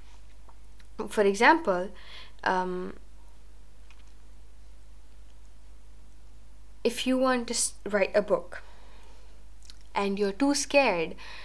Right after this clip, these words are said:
and you can't show up for yourself, or you feel uninspired, you feel like you have nothing to say, you have nothing to give, and you don't know what to write, the simple thing to do would be to think that if you have a message,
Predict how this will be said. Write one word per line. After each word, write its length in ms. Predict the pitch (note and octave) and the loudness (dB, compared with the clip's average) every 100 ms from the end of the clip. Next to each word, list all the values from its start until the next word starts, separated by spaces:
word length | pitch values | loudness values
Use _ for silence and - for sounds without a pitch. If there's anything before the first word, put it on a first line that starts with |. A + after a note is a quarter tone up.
| - - - - - - - - | -8 -8 -8 -8 -8 -8 -8 2
and 120 | A3+ | 4
you 100 | A#3+ | 4
can't 280 | A#3 D#4 G4 | 6 8 8
show 220 | - C4+ | 8 8
up 160 | B3 B3+ | 6 6
for 120 | B3+ | 6
yourself, 600 | A#3+ A3 - B3 E3 - | 6 6 4 4 4 0
or 180 | - F#3+ | -2 -2
you 180 | F#3+ G#3+ | 0 0
feel 240 | A3 B3+ | 2 6
uninspired, 600 | C4 C#4 C#4+ - A3 F#3+ | 6 6 4 6 6 6
you 60 | F#3 | 2
feel 200 | F#3 G3 | 0 0
like 200 | G3 F#3+ | 0 0
you 80 | G3+ | -2
have 240 | F3+ F#3 | -2 -4
nothing 580 | F#3 F#3 F#3+ G3+ - B3+ | -4 -2 0 -2 2 2
to 120 | B3 | 2
say, 220 | B3+ B3 G3 | 2 2 0
you 160 | F3 | 0
have 220 | F3 F3+ | -4 -4
nothing 520 | F#3 F3+ F#3 F#3+ A#3 A3+ | -4 -2 -2 0 -2 -2
to 80 | |
give, 320 | G#3 G3 F3 - | 0 0 0 -2
and 240 | F3+ F3+ F3+ | -4 -2 -2
you 100 | F#3+ | 0
don't 200 | G3 G3+ | 2 2
know 200 | G3+ F#3+ | 0 2
what 280 | G#3 B3 - | 4 4 0
to 100 | F3+ | -4
write, 360 | F3+ F3+ F3 - - - - - - - - | -2 -4 -6 -10 -10 -10 -8 -8 -8 -8 -4
the 80 | A3 | 0
simple 320 | - E4 E4+ | 6 8 6
thing 220 | D#4+ D4 | 6 4
to 100 | C#4 | 2
do 420 | A3+ B3+ G#3 G3 G3+ - - - - - - - - - | 2 6 6 4 0 -6 -8 -8 -10 -10 -10 -10 -10 -6
would 280 | G3+ B3 A3 | 6 8 8
be 120 | C4+ | 6
to 100 | C#4 | 4
think 420 | - C#4 G#3 G#3 | 4 4 4 4
that 260 | A3 G#3 - - - - - - - - - - - - - | 4 4 0 -8 -8 -8 -8 -8 -8 -10 -10 -10 -10 -10 4
if 200 | B3 - | 6 8
you 140 | C#4+ | 6
have 280 | D#4 C#4 C#4 | 8 10 10
a 100 | C4 | 10
message, 680 | A3+ G3 - F#3+ G3 G3+ - | 4 2 2 0 0 -2 -6